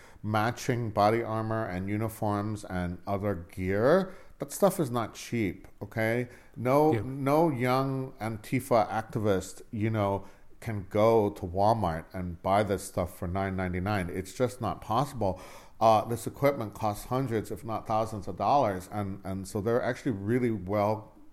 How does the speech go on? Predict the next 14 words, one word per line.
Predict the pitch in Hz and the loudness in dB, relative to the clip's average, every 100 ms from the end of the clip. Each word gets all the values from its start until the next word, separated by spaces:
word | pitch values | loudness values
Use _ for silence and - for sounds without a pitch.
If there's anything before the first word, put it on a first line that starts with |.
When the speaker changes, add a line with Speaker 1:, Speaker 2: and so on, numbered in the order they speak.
| - - - | -20 -20 -14
Speaker 1:
equipped. | - - 170 190 - - - - - - - | -12 0 2 4 2 -10 -12 -16 -18 -20 -8
Like | 127 120 | 4 4
I | 113 | 4
Speaker 2:
Yeah. | |
Speaker 1:
said, | 98 160 113 | 4 4 6
even | 131 147 | 4 2
better | 135 127 139 139 | 4 4 6 4
equipped | - 131 131 | 2 -2 -2
than | 123 110 | -6 -6
the | |
police | 113 104 107 180 151 - | -6 -6 0 0 0 -4
in | - 107 | -10 -8
some | - 113 | -6 -8
cases. | - 160 170 - 87 - | -4 -2 -2 -2 -4 -6